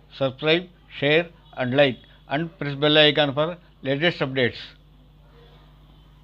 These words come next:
త్రీ పాయింట్ త్రీ ఎంఎం బ్లాక్ క్రిస్టల్స్తో ట్వంటీ ఇంచెస్ నెక్లెస్ తయారు చేయుట. త్రీ పాయింట్ త్రీ ఎంఎం బ్లాక్ క్రిస్టల్స్తో నెక్లెస్ తయారు చేయుటకు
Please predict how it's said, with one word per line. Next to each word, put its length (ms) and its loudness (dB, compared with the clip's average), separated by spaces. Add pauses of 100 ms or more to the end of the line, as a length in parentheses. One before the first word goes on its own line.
(720)
త్రీ 120 -2 (140)
పాయింట్ 240 0
త్రీ 100 -4 (120)
ఎంఎం 280 -2
బ్లాక్ 240 -2
క్రిస్టల్స్తో 500 -8 (540)
ట్వంటీ 360 -2
ఇంచెస్ 340 -2 (380)
నెక్లెస్ 340 -10
తయారు 240 0
చేయుట. 240 -4 (1800)
త్రీ 140 -2 (140)
పాయింట్ 300 0
త్రీ 80 0 (100)
ఎంఎం 240 -2 (420)
బ్లాక్ 300 -4
క్రిస్టల్స్తో 580 -6
నెక్లెస్ 360 -6
తయారు 260 0
చేయుటకు 380 -6